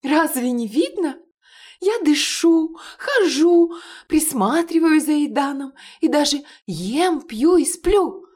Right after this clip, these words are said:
Что не так, братец?» Яд в голосе скрыть не удалось, да я и не старалась.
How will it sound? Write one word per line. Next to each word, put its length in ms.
Что 320
не 180
так, 320
братец?» 680
Яд 540
в 120
голосе 540
скрыть 400
не 100
удалось, 720
да 100
я 240
и 80
не 120
старалась. 720